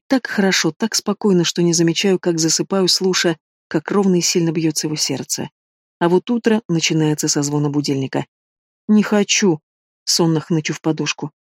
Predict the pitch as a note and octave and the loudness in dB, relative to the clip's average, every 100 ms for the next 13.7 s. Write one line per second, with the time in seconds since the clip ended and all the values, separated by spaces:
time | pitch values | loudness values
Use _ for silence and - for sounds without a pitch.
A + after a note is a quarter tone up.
0 | _ - F#3 - G3 - G#3+ - E3+ F3 | _ -2 0 0 0 0 0 0 0 2
1 | F3 E3 E3 E3 - C3+ - C#3 C3 - | 0 0 0 -2 -4 -4 -4 -4 -6 -8
2 | _ _ _ _ _ _ _ _ D#3+ E3 | _ _ _ _ _ _ _ _ -2 2
3 | F3 G#3 E3+ F#3+ F#3 G#3+ - E3+ D3 C#3+ | 4 2 2 2 2 2 0 0 0 -2
4 | - C#3 _ _ _ _ - F#3+ - D#3+ | -2 -4 _ _ _ _ -4 0 0 -2
5 | E3+ D#3+ D3+ D3 - E3+ D#3+ D#3 - D#3 | -2 -2 -2 -2 0 0 2 0 0 0
6 | D#3 D#3 D#3 D#3 D3 C3 - _ _ - | 0 0 0 0 -2 -4 -8 _ _ -2
7 | D#3 D#3+ D3 D3 D#3+ D#3 C#3 - _ _ | 2 4 2 0 0 0 -2 -6 _ _
8 | _ - F3 E3 D#3+ E3+ - C#3+ C3+ _ | _ -4 0 0 0 -2 -2 -4 -6 _
9 | _ - F#3+ G3 E3 C3+ - C3+ - _ | _ -2 2 4 4 0 -2 -4 -10 _
10 | _ _ _ - F#3 - F#3+ D#3+ C#3+ - | _ _ _ -2 0 2 2 2 0 -6
11 | - - _ _ _ _ - D3+ - G3+ | -8 -16 _ _ _ _ -2 0 0 0
12 | F3+ E3+ E3 - A#3 F#3+ F3 E3 D#3+ - | 0 2 0 0 2 4 4 2 0 -2
13 | D#3+ D3 D#3+ D3 C#3 - | -2 -2 -2 -2 -2 -4